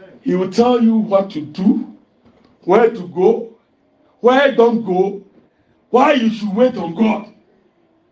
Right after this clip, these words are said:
These days, we don't do all these things. We don't. Because for the Holy Spirit to lead you and tell you to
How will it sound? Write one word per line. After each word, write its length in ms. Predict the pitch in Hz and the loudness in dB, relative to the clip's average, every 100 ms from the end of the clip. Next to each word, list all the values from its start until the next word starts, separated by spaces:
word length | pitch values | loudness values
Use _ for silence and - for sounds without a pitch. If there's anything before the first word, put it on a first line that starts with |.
| _ _ _ _ _ - | _ _ _ _ _ 0
These 180 | 277 | 0
days, 240 | 254 240 220 | 4 2 2
we 80 | 226 | -2
don't 220 | 254 226 | -4 0
do 160 | 220 | 0
all 80 | 196 | 0
these 180 | 180 175 | -4 -10
things. 320 | 151 131 - - _ _ _ _ _ _ _ - | -14 -16 -20 -20 _ _ _ _ _ _ _ -4
We 100 | - | 0
don't. 340 | - - - _ _ _ _ _ _ _ _ - | 0 -2 -14 _ _ _ _ _ _ _ _ -2
Because 300 | 180 226 226 | 2 2 2
for 160 | 220 | 2
the 180 | 208 214 | 2 2
Holy 320 | 214 294 320 | 2 2 0
Spirit 220 | 247 269 208 | -2 -4 -4
to 120 | 214 | -2
lead 260 | 226 262 220 | 2 2 0
you 200 | 226 214 | -2 -4
and 240 | 196 185 | -6 -4
tell 220 | 247 254 | 0 2
you 160 | 233 226 | 0 -4
to 220 | 202 - | -10 -16